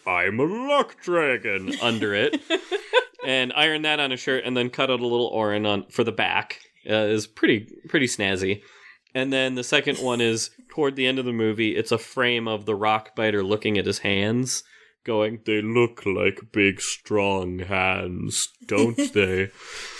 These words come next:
Speaker 1: Uh, I like that one 'cause it's kinda sad. It kinda makes
Speaker 2: Yeah.
Speaker 1: you think. Um, and I recently did a purge of clothes, uh, that were <laughs> way too old to justify continue owning,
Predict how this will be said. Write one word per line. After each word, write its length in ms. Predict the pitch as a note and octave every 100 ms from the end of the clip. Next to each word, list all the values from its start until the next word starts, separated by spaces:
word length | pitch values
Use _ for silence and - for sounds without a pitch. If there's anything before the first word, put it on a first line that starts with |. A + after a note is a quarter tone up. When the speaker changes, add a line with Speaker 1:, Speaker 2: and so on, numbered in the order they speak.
| - - - - -
Speaker 1:
Uh, 360 | A2 G#2+ G2+ -
I 80 | D3
like 220 | G3+ B3+
that 160 | D3+ C#3
one 180 | C3+ A#2+
'cause 180 | B2 A2+
it's 160 | -
kinda 320 | - C3+ C#3+
sad. 560 | C#3+ - - F2 F2+ F2
It 140 | F2
kinda 180 | - A#2
makes 260 | G#2+ G2 -
Speaker 2:
Yeah. 60 |
Speaker 1:
you 80 | F#2+
think. 460 | - G#2 F2+ - - - - - - _ -
Um, 560 | G#2+ A2 G2+ G2+ - _ - -
and 200 | C#3 D3
I 140 | D3+
recently 640 | D3 C#3+ D3+ D#3+ C#3 C3 A2+
did 260 | G#2 A#2
a 60 | A2
purge 600 | - - B2 A2+ G2+ G2+
of 300 | - G#2 F#2
clothes, 720 | - G#2 G2 G2+ G2 G2+ - - _ -
uh, 260 | G2 F#2
that 220 | E2+ G2 F#2+
were 140 | G2+
<laughs> 80 | B2
way 480 | C#3 E3+ C#3+ B2 B2
too 240 | B2+ A2+
old 440 | G#2+ G2+ G#2 G2+ -
to 80 |
justify 480 | G2 G2+ - - F#2
continue 420 | - G2+ G2+ G2
owning, 420 | D#2+ F#2+ G#2+ A#2+